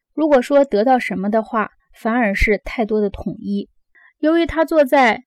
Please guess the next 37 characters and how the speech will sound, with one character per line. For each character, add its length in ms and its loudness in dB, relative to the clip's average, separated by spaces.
乙 240 -4
方 320 0
座 160 0
位 140 2
上 280 -4
去 180 -4
参 200 -2
加 160 0
游 180 -4
戏， 320 -4
英 200 4
国 140 6
议 160 2
员 240 2
丧 260 0
失 160 -2
了 160 2
诱 200 2
使 180 -6
自 220 -4
己 120 -6
动 240 0
脑 140 -4
的 140 -10
刺 280 -4
激。 300 -12
在 200 4
球 420 -2
没 140 2
有 120 0
传 200 -6
到 100 0
他 160 -4
眼 160 -2
前 220 -4
之 120 -2
前， 400 -8